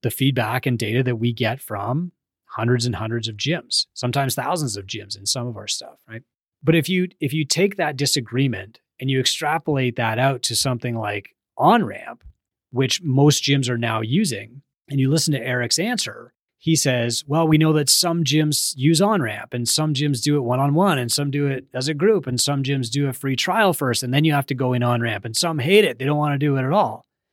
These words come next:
Well, that's what CrossFit's playbook is going to say, that some gyms use one-on-one and some do a free trial first and stuff. My job is to say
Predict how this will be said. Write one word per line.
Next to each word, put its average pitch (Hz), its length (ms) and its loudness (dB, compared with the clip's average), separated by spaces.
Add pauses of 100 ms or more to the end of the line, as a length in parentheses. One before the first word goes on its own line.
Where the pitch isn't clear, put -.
(440)
Well, 139 160 0
that's 165 280 2
what 220 100 4
CrossFit's 160 560 -4
playbook 139 420 -4
is 120 140 -4
going 117 240 -4
to 120 80 -4
say, 202 480 0 (300)
that 131 180 -2
some 165 320 4
gyms 151 380 -2
use 113 260 -4
one-on-one 139 580 0
and 101 140 -10
some 117 240 -4
do 131 200 2
a 135 40 0
free 143 220 -2
trial 165 260 -4
first 101 360 -8
and 117 100 -6
stuff. 113 240 -6 (360)
My 226 260 2
job 160 260 4
is 127 140 2
to 120 120 -2
say 104 440 -2